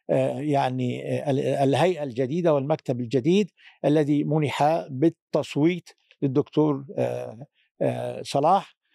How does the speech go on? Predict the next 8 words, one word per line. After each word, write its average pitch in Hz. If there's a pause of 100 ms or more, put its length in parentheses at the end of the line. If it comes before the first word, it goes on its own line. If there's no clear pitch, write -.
(140)
وهذا 170
ما 156
تم، 151
آه، 139
الدكتور 131
صلاح 147
عبد 127
الحق، 180